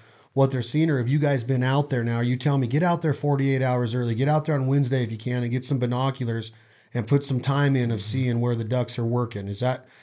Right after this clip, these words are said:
is that fair to say that even though it's a duck club and even though it's private, you still have to scout, or do you just go out there and they just come to wherever you're at?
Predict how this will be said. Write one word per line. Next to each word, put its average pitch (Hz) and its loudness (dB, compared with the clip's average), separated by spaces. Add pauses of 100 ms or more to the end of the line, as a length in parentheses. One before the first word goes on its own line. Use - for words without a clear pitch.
(140)
is 123 -2
that 131 0
fair 139 2
to 131 -2
say 139 0
that 123 0 (340)
even 151 2
though 156 2
it's 156 -2
a 160 -2
duck 170 0
club 120 -2
and 120 0
even 139 2
though 147 2
it's 147 -4
private, 156 -2
you 117 0
still 170 -2
have 147 2
to - -8
scout, 165 -2
or 147 0
do 127 0
you 151 2
just 143 -2
go 143 0
out 143 0
there 151 0
and 120 0
they 127 2
just 131 -4
come 139 0
to 127 0
wherever 127 2
you're 123 0
at? 120 -4